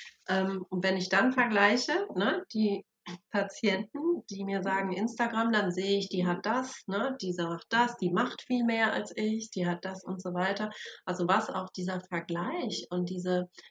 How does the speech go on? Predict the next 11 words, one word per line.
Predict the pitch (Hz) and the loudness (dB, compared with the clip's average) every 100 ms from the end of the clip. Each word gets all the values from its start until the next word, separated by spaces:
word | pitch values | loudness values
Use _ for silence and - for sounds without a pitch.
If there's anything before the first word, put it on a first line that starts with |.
| _ _ - | _ _ -6
Standards, | - 180 208 247 233 226 226 - | 0 4 6 6 6 4 0 -2
die | 208 202 | -2 0
wir | 196 196 196 | 4 6 6
von | 190 175 170 | 2 0 2
außen | 165 180 277 359 - 185 | 4 4 4 0 0 0
sozusagen | 175 175 175 170 160 160 170 165 175 _ _ _ _ _ _ | 0 -2 -4 -2 -2 -2 -2 -4 -6 _ _ _ _ _ _
übergestülpt | 226 285 175 170 - 165 - | 4 6 4 0 -2 -6 -6
bekommen, | 175 - 175 165 170 | -10 -6 -4 0 0
mit | 170 - | -2 -4
uns | 170 - | -6 0
machen, | 214 - 170 | 0 0 -6